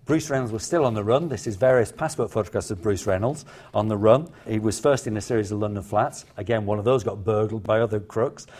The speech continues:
nicking money from him. He went to France, Belgium, Germany, Mexico, Canada, the U S. Eventually, he came back to Torquay, and this is where, <laughs> I know, I know, this is where Tommy Butler found him, in Torquay. He was arrested. He got twenty-five years because they thought that he was the ringleader.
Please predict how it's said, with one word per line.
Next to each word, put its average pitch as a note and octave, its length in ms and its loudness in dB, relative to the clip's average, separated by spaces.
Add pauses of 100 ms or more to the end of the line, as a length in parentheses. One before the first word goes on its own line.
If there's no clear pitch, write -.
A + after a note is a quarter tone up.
(180)
nicking A2 320 0
money G#2 200 0
from G#2 260 0
him. C3+ 100 -6 (240)
He A2+ 80 0
went A2+ 140 2
to G#2+ 80 -10
France, C#3+ 400 0
Belgium, B2+ 520 2
Germany, B2 440 0
Mexico, A#2+ 500 -4
Canada, A#2+ 440 -4
the G#2+ 120 -2
U G#2+ 180 0
S. G#2+ 220 -2 (380)
Eventually, A#2+ 440 0
he A2+ 80 2
came A2+ 240 -2
back A2 120 -4
to - 100 -20
Torquay, F#2 640 -6 (340)
and F2 100 -16
this F#2+ 140 -14
is G2 140 -18
where, F2+ 220 -4 (220)
<laughs> - 200 -18
I A#2 100 0
know, F3 360 8
I C3 80 4
know, D#3 240 6
this B2+ 100 -2
is - 80 -10
where C#3 100 4
Tommy D3+ 240 2
Butler D#3 240 0
found G3 280 0
him, A2+ 80 -2
in A#2 120 -4
Torquay. C#3 480 -2 (540)
He B2 40 -12
was A2 140 -6
arrested. G#2+ 400 -2
He F#2 60 -6
got F#2+ 160 -8
twenty-five A#2+ 520 0
years G2 300 -2
because G#2 280 -10
they G2+ 120 -4
thought G2+ 380 -4
that G2+ 120 -6
he G2+ 100 -6
was F#2 200 -4
the F2+ 100 -12
ringleader. D#2+ 500 -10